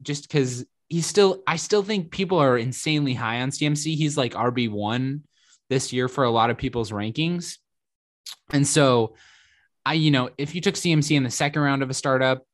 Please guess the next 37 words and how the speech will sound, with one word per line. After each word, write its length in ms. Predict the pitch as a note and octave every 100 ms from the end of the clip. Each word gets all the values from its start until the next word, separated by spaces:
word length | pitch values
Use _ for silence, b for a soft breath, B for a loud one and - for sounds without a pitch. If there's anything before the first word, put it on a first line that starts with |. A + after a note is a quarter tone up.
| _
that 140 | D3 D#3+
wouldn't 160 | D3
be 80 | B2
too 180 | - C3
bad. 380 | A2 G#2 G#2+ F#2+ _ _
And 120 | C#3
that's 180 | F3+ F3+
a 40 | D3
pretty 200 | D3+ C3
significant 440 | B2+ B2 - A#2
drop 320 | B2 A#2 -
from 120 | B2+
the 60 | A2
third 240 | - A#2
overall 360 | A2+ A2 G#2+ G#2
pick 320 | - A2+ - _ -
to 120 | A#2+
now 180 | A2 G#2
being 280 | G2+ G#2+
a 40 | G2
second 300 | - A2+ A#2+
round 240 | A#2+ -
pick. 220 | C#3 C3+
So 400 | - A#2+ G#2+ G#2 _ b b b
maybe 220 | B2 A#2+
that 180 | A2+ A2
is 160 | A2 B2
a 40 |
miss, 340 | G#2+ G#2+ - -
but 340 | A#2 G#2+ G2+ _ _ _ _ _ -
I 60 | G#3
don't 80 | F#4+
know. 140 | E3
I 80 | C#3
felt 160 | F#3+
like 160 | A#3+ E3
Brian 520 | F#3 G#3+ F#3 A#2 G2+